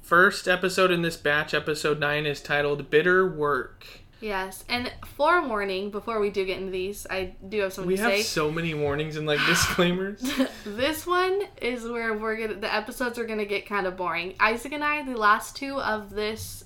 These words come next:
Speaker 2: uh, of this, of this group, I guess you could say, that we watched were, like, it took all, everything in us to focus and to watch what was going on. So we're finally at the point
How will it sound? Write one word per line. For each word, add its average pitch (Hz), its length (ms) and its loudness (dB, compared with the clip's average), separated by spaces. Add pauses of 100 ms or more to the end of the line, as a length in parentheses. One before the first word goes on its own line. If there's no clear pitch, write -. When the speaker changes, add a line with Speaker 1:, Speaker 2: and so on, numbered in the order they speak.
Speaker 2:
uh, 190 460 -2 (500)
of 208 160 -4
this, 220 280 -2 (200)
of 202 100 -4
this 202 160 -2
group, 226 320 -2
I 269 80 -2
guess 277 200 -4
you 277 60 -10
could 277 160 -10
say, 285 380 -6
that 240 160 -4
we 254 120 -6
watched 262 520 -4
were, 208 680 -2 (240)
like, 214 280 -2
it 214 200 -4
took 247 260 -6
all, 202 360 2 (200)
everything 277 440 -2
in 233 80 -6
us 254 240 -6
to 220 120 -6
focus 220 480 -2
and 208 120 -6
to 202 80 -10
watch 190 260 0
what 180 100 -4
was 185 100 -12
going 180 300 -8
on. 170 300 -6 (320)
So 214 360 2
we're 214 120 0
finally 269 420 2
at 262 120 -2
the 247 60 -4
point 220 380 -4